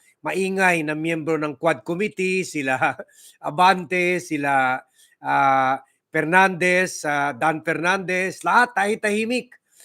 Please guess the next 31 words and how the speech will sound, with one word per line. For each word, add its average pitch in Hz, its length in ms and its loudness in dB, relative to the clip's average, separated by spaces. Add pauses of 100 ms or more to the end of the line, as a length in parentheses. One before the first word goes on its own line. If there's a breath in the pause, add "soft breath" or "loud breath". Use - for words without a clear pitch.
(180 soft breath)
Yung 165 240 -4
mga, 170 80 -2
y-, 180 400 -4
yung 185 160 -4
ilan 180 320 -2
maingay 180 480 -4
dyan, 170 320 -2
pa-, 175 80 -12
mahilig 170 560 -4
magpa-interview, 165 960 -4
magpa-press 160 640 -6
con. 190 320 -4 (520 soft breath)
Parang 165 320 4
nag-, 151 300 -4
nag-, 160 240 -6 (100)
nag-aantay 165 720 -2
sila 175 340 0
ng 156 240 -4
marching 160 480 -2
order 156 400 -2
kay 156 380 -2 (400 loud breath)
President 160 560 -2
Bongbong 156 400 -4
Marcos. 160 560 -2
Ano 151 160 -4
ba, 151 180 2
go 156 460 -2
or 147 100 -4
no 156 240 -2
go 151 220 -4
tayo? 156 480 0